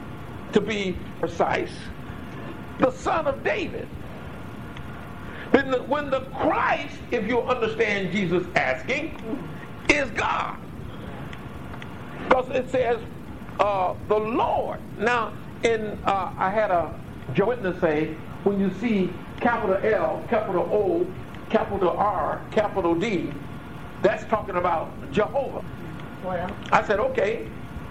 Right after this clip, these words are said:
Speaker 1: And when you see little L, excuse me, when you see capital L, little O R D, that's talking about, uh, Jesus. I said, "Fine.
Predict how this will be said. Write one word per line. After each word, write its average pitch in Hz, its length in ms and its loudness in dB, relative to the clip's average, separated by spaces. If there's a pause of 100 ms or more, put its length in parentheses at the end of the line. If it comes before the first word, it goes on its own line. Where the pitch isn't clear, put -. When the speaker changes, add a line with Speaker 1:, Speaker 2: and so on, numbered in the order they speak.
(600)
Speaker 1:
And 208 160 6
when 233 160 0
you 240 140 2
see 233 440 0 (480)
little 285 520 4
L, 170 440 2 (760)
excuse 240 300 4
me, 160 180 2 (200)
when 220 120 6
you 226 80 2
see 233 160 0
capital 247 540 2
L, 175 300 4
little 214 280 2
O 196 120 2
R 160 300 2
D, 151 340 0 (920)
that's 254 280 2
talking 233 400 2
about, 196 420 4 (640)
uh, 190 520 4 (400)
Jesus. - 520 0 (1000)
I 240 140 6
said, 262 280 0
"Fine. - 440 0